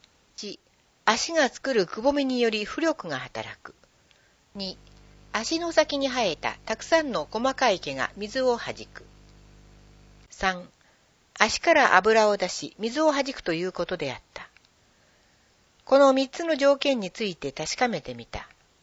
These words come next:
足のくぼみについては、アメンボの浮き方を川で観察すると、確かに足に水の輪ができて、まるで忍者の水雲のようである。アメンボの足をルーペで見ると、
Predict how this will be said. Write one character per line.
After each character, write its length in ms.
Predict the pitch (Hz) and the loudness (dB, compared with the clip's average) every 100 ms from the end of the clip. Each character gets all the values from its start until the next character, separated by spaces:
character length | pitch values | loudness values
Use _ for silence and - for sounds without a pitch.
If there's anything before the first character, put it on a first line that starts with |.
| _ _ _ _ _ _ _ _ _ _ | _ _ _ _ _ _ _ _ _ _
足 240 | 196 208 311 | 2 2 0
の 140 | 339 | -2
く 140 | - | -2
ぼ 100 | 294 | -2
み 100 | 294 | 0
に 140 | 285 262 | 0 -4
つ 120 | - | -6
い 100 | 240 | -8
て 160 | - 135 | -8 -8
は、 240 | 123 113 - - _ - | -8 -10 -16 -20 _ 0
ア 80 | |
メ 140 | 208 302 | 4 4
ン 100 | 320 | 6
ボ 140 | 285 | 4
の 160 | 269 262 | 6 4
浮 20 | |
き 100 | - | 2
方 320 | - 285 254 | -2 0 2
を 140 | 247 240 | 2 2
川 260 | 262 294 | 2 2
で 120 | 254 | 2
観 180 | 190 220 | 0 -2
察 200 | 220 214 | -2 -2
す 200 | 208 - | -2 -8
る 80 | 190 | -10
と、 240 | - 131 123 - - - _ | -8 -10 -10 -20 -20 -20 _
確 240 | - 311 - | 0 0 2
か 140 | 214 | 0
に 240 | 151 143 - | 0 -6 -4
足 240 | - - 294 | -2 -2 -2
に 180 | 254 | -2
水 240 | 165 180 247 | -2 -6 0
の 140 | 311 | 2
輪 100 | 294 | 2
が 140 | 220 147 | 0 -4
で 100 | 143 | -8
き 140 | - | -10
て、 200 | - 127 - - - - | -10 -10 -12 -20 -20 -2
ま 120 | 190 | 0
る 80 | 233 | 4
で 160 | 226 220 | 6 6
忍 240 | 294 330 | 2 0
者 120 | 254 | 2
の 140 | 165 143 | 2 -2
水 300 | 175 214 302 | -4 -6 -2
雲 200 | 311 302 | -2 0
の 120 | 285 | 0
よ 180 | 277 175 | 0 0
う 60 | |
で 180 | 127 117 | -4 -10
あ 80 | 107 | -12
る。 80 | - 220 _ _ _ _ _ _ _ _ _ _ _ _ - | -16 -20 _ _ _ _ _ _ _ _ _ _ _ _ -6
ア 120 | 196 | 0
メ 140 | 247 | 2
ン 80 | 330 | 2
ボ 160 | 320 311 | 4 4
の 80 | 294 | 4
足 280 | 285 - 247 | 2 0 4
を 160 | 185 | 4
ル 100 | 220 | 2
ー 100 | 320 | 0
ペ 140 | - 190 | 2 2
で 140 | 165 | 2
見 100 | 185 | -2
る 140 | 170 | -4
と、 200 | - 139 | -2 -4